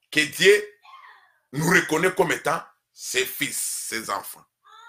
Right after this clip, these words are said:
Voilà le pain que nous avions pour la fin de l'année.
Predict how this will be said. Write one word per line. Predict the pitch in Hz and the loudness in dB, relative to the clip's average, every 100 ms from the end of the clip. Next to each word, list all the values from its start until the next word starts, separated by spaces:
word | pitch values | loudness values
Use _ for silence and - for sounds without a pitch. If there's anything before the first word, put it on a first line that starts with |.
| - - - - _ | -20 -20 -20 -20 _
Voilà | - 120 156 165 - - _ _ _ _ _ _ | 0 4 6 4 2 -10 _ _ _ _ _ _
le | 107 123 117 | -2 -2 2
pain | 156 | 0
que | 165 127 | 2 0
nous | 139 131 | -2 -2
avions | 113 104 120 135 139 160 _ _ _ _ _ _ _ - | -2 -4 -6 -6 -6 -12 _ _ _ _ _ _ _ -8
pour | 143 143 | 0 2
la | 113 | 2
fin | - 123 | 2 0
de | 110 | 0
l'année. | 107 110 147 | -2 0 0